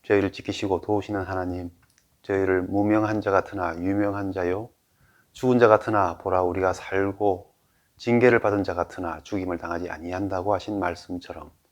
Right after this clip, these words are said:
비록 세상에서 연약하고 부족한 자로 살고 있을지라도 주님의 이름으로 인하여 능력의 삶을 살게 하시고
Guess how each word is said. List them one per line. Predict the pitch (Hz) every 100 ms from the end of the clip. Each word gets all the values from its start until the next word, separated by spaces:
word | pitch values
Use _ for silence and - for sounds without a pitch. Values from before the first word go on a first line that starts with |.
| _ _ _
비록 | - 92
세상에서 | - 95 98 92 90
연약하고 | 90 101 98 - 82 78 -
부족한 | 95 104 - 104
자로 | 101 95
살고 | - 95 90
있을지라도 | 95 - 92 90 95 101 - _ _ _ _ _ _ _ _
주님의 | - 131 127
이름으로 | 117 117 101 95 78 82 _ -
인하여 | 98 87 87 85 98 -
능력의 | 98 107 110 107
삶을 | 104 98 95
살게 | 90 98 92
하시고 | 90 - - - 87 87